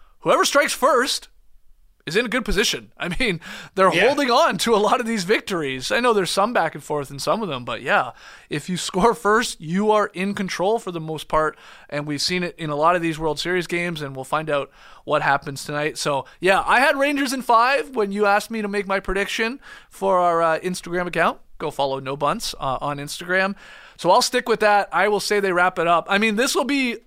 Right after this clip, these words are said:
Speaker 1: this will be iconic if they do win here tonight, 'cause that would be eleven straight road victories in the postseason. Like, <laughs> you know, no one will beat that, really. Like, that will be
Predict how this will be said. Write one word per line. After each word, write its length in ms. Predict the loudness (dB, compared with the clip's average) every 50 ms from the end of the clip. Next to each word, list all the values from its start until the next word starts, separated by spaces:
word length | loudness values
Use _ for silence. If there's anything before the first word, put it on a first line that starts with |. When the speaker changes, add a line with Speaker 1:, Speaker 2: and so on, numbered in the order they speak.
| _ _
Speaker 1:
this 160 | 0 2 4 4
will 80 | 4
be 80 | 4 4
iconic 540 | 2 2 2 2 2 2 2 2 0 -2 -6
if 100 | -4 -2
they 140 | -2 -2
do 320 | -4 -4 -2 0 0 2 2
win 240 | 2 0 0 0 0
here 160 | -2 -2 -4
tonight, 440 | -4 -4 -2 -2 -2 -2 -4 -6 -10 -18 -20 -20 -20 -20 -20 -20 _ _ _ _ _ _ _ _ -8
'cause 140 | -4 0
that 140 | 2 2 2
would 100 | 2 0
be 80 | 0 0
eleven 800 | 0 0 0 0 2 2 4 4 4 2 2 0 0 -4 -8 -10 -16 -20 -20 -20 _ _ _
straight 600 | -10 -6 -6 -4 -2 0 0 0 0 -2 -4 -8 -16 -20 _ _ -20 -20 _ _ _ _ _ -12
road 340 | -4 0 2 2 2 2 0
victories 480 | -2 -6 -6 -6 -8 -10 -8 -10 -10
in 80 | -12 -14
the 60 | -14
postseason. 600 | -12 -12 -12 -10 -10 -10 -10 -10 -12 -14 -14 -12 -12
Like, 200 | -12 -12 -10 -8
<laughs> 20 |
you 340 | -4 -2 0 -2 -2 -2 -4
know, 140 | -4 -6 -6 -10 _ _ _ _ -10
no 300 | -4 2 4 4 6 6
one 260 | 6 4 4 4 2
will 240 | 2 2 2 0 -2
beat 380 | -4 -2 0 0 0 0 0
that, 240 | 0 0 0 -2 -2 0
really. 440 | 2 4 4 4 4 2 0 -2 -6 _ _ -4
Like, 180 | -2 -2 2
that 180 | 2 2 2 2
will 120 | 0 -2
be 640 | 0 0 0 0 0 0 -2 -2 -2 -4 -4 -6 -8